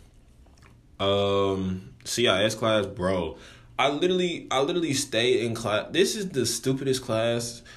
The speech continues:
This is one of the stupidest classes that I've ever taken in my college career, bro. I literally stayed, like, thirty, forty minutes after class to finish an assignment because I had no fucking idea what I was doing.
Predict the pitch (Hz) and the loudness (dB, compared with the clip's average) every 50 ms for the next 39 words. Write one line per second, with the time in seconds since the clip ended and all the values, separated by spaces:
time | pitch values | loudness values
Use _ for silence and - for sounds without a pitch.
0 | - - - - 170 185 175 170 170 165 151 131 113 110 - 131 127 123 113 110 | -20 -20 -4 -2 0 0 0 0 -2 0 0 0 -2 0 -2 -4 -2 -2 -2 -2
1 | - 117 104 113 107 95 104 101 104 98 85 - 101 98 98 90 - 95 92 92 | -2 0 0 0 -2 -2 -2 -2 -2 -2 -2 -2 -2 -2 -2 -2 -2 -4 -6 -6
2 | 90 87 85 - - 92 92 87 85 85 80 - - 85 82 78 78 - 90 87 | -6 -8 -8 -8 -6 -6 -4 -4 -6 -6 -8 -8 -8 -6 -6 -6 -8 -8 -6 -6
3 | 80 78 71 76 78 - - - - - - - - - - - - - - - | -6 -6 -6 -6 -8 -8 -8 -10 -14 -18 -20 -20 -20 -20 -20 -20 -18 -18 -18 -18
4 | - - - - - 170 165 170 202 208 226 208 185 180 - - 139 139 151 147 | -20 -20 -20 2 4 6 8 8 8 6 6 6 4 2 2 4 4 4 4 4
5 | 143 117 101 98 - 110 113 127 127 120 117 - 110 110 117 117 110 104 110 110 | 4 2 0 0 0 0 0 2 2 0 -2 0 0 2 2 2 0 0 0 0
6 | 107 98 95 - - 104 104 110 110 - 92 92 - - 92 95 98 101 - - | 0 -2 -2 -4 -2 0 0 0 0 0 -4 -4 -2 -2 0 0 0 0 0 -2
7 | 104 95 - - 104 98 101 - - 95 90 90 - 95 95 90 82 80 101 - | -4 -4 -2 -2 -2 -2 -2 -4 -4 -6 -6 -6 -4 -4 -4 -4 -4 -6 -6 -4
8 | 113 98 - - 120 117 120 98 95 92 92 92 95 95 95 98 - - 98 92 | -2 -2 -2 -2 -2 -2 -2 -2 -2 -2 -2 -2 0 0 0 0 -2 -2 -4 -4
9 | 87 90 87 87 87 85 85 85 87 85 82 85 92 98 92 90 87 80 | -4 -6 -6 -6 -6 -6 -4 -4 -6 -6 -6 -8 -8 -6 -6 -6 -6 -8